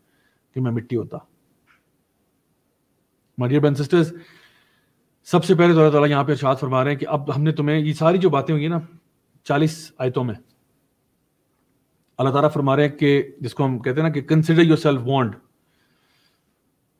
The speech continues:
इन्ना अंज़रनाकुम अज़ाबन करीबा,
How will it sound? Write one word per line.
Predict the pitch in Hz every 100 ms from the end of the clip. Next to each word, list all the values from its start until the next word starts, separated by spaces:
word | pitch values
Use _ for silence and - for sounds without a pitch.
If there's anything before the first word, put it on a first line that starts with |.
| _ _ _ _ _ _ _ _ -
इन्ना | 185 185 185
अंज़रनाकुम | 170 151 151 151 165 170 151
अज़ाबन | 143 131 135
करीबा, | 127 113 104